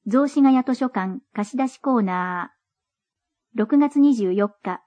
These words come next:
月曜日から三十日日曜日。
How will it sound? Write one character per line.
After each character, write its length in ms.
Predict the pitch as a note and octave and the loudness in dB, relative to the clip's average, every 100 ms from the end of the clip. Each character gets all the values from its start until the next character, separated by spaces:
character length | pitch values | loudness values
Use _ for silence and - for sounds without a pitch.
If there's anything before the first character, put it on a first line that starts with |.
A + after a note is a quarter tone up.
| - | -4
月 280 | A3 A3+ | -4 -2
曜 200 | C4 B3+ | 0 0
日 120 | G3 F3+ | 0 -4
か 100 | F#3 | -8
ら 180 | F3+ - _ _ _ | -10 -12 _ _ _
三 200 | - C#4 | 0 2
十 200 | C4+ D4 | 2 2
日 240 | B3 F#3+ G3+ | 2 0 0
日 300 | G#3 G#3 A#3 | -2 0 0
曜 220 | G#3+ F#3 | 0 0
日。 180 | F#3 | -6